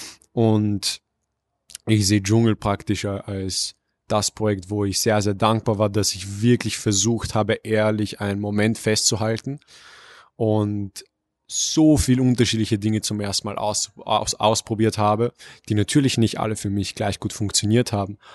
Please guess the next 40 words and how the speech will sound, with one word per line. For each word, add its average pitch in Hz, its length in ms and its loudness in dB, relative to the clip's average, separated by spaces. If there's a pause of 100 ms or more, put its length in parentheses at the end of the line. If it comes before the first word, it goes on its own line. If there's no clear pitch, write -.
(140)
äh, - 60 -4
aber 101 600 2
genau 101 320 0
das 98 240 -2
war 98 300 -2
für - 120 -6
mich 101 160 -2
zu - 140 -2
erwarten, 101 260 -4
genau 104 240 2
das 101 200 2
habe 101 100 2
ich 101 120 -6
mir 104 80 -6
erwartet 95 320 -6
und 101 60 -4
genau 101 240 0
das 98 360 -2
wollte 117 280 4
ich 101 160 -2
auch, - 160 -8
dass 95 160 -6
es 95 100 -6
passiert. 113 440 -2 (540)
Und 110 160 2
ich 104 100 4
sehe 104 100 4
Dschungel 107 300 4
sozusagen 101 480 -2
als 98 160 -4
Projekt, 101 320 -8
wo 98 140 -4
ich, 95 260 -6 (140)
wo 95 220 -6
ich 90 160 -6
jetzt - 340 -6 (420)
sozusagen 98 680 -6
Warnschüsse 107 760 0
abgegeben 98 580 -6
habe. 92 320 -8